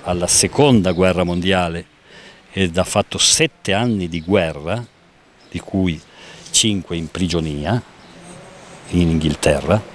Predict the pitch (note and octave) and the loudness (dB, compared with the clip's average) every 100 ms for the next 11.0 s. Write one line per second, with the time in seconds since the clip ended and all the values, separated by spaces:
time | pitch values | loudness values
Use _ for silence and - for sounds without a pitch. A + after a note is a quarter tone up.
0 | - - - - - - - - - - | -18 -18 -14 -12 -10 -10 -12 -14 -16 -16
1 | - D3+ C#3+ C#3+ - D3 B2 B2+ B2 A#2+ | 0 2 6 6 6 6 8 6 6 6
2 | G#2 F2 - - - - - G#2+ G#2 G#2+ | 4 2 -8 -20 -20 -6 2 6 6 4
3 | - A#2+ C3+ B2 D3+ E3+ D3+ - - - | 4 4 6 6 6 6 4 -2 -14 -20
4 | - - - - - - A2+ A#2 G#2 G2 | -20 -20 -20 -20 -20 0 4 6 4 2
5 | F#2+ F#2 G#2+ B2+ C#3 E3+ - G2+ E2 - | 0 2 2 2 2 2 0 -2 -6 -8
6 | G#2+ - G2 G2 C3+ B2 - - - - | -6 -2 0 2 2 0 -6 -20 -20 -20
7 | - B2+ A#2+ G#2+ G#2 A2+ G#2+ G#2+ G2 G#2+ | -2 2 4 4 0 0 2 2 2 2
8 | G#2+ F2 - G2+ F2+ - F#2+ F#2 F2+ F2 | 0 0 2 2 0 -6 -4 -2 -2 -2
9 | F2 D#2+ F2+ F#2 F#2+ F2 F2 E2+ E2 E2 | -2 0 2 4 4 2 0 0 0 -2
10 | E2+ D#2+ E2+ E2+ - G2+ F#2 F2 E2+ E2+ | -2 -2 -4 -2 2 4 4 0 -6 -10